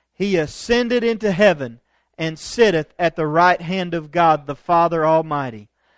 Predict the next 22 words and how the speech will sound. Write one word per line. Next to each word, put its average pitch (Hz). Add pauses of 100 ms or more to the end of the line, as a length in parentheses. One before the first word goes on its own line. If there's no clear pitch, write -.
(180)
From 151
thence 226
He 208
shall 160
come 226 (180)
to 147
judge 156
the 143
quick 196
and 170
the 160
dead. 143 (520)
I 147
believe 175
in 185
the 170
Holy 185
Spirit, 175 (320)
the 131
holy 175
Catholic 185
Church, 165